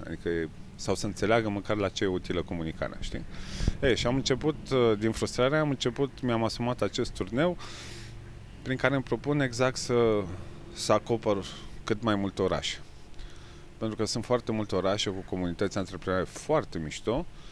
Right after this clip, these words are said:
uh, în care nu prea se întâmplă nimic, adică, ca și evenimente. Adică, ok, poate își mai organizează ei pe acolo, dar nu sunt luați în vizor de,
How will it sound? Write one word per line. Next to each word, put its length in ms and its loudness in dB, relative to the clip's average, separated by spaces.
uh, 100 -2
în 80 0
care 260 0
nu 480 0
prea 220 0
se 180 -4
întâmplă 380 0
nimic, 420 -4
adică, 320 -2
ca 100 2
și 140 0
evenimente. 520 -2
Adică, 280 -4
ok, 300 -2
poate 300 -2
își 160 -2
mai 120 0
organizează 540 2
ei 60 4
pe 120 2
acolo, 340 0
dar 140 2
nu 140 0
sunt 240 -2
luați 280 0
în 60 0
vizor 360 0
de, 400 4